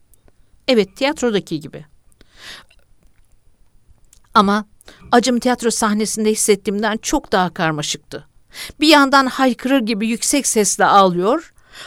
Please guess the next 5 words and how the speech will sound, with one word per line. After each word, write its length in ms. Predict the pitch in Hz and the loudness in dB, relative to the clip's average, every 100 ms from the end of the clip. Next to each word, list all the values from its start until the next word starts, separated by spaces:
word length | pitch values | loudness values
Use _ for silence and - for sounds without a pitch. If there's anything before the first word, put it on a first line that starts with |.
| - | 0
ağlamanın 640 | 247 262 269 277 285 294 277 - | 2 4 2 0 0 -2 -4 -10
bana 260 | 220 247 262 | -2 0 -2
iyi 260 | - 247 233 | -4 -6 -2
geleceğini 560 | 214 190 160 185 175 156 | -2 -2 -2 -2 -4 -4
düşünüyordum. 640 | - 151 156 151 123 147 | -4 -4 -4 -8 -12 -16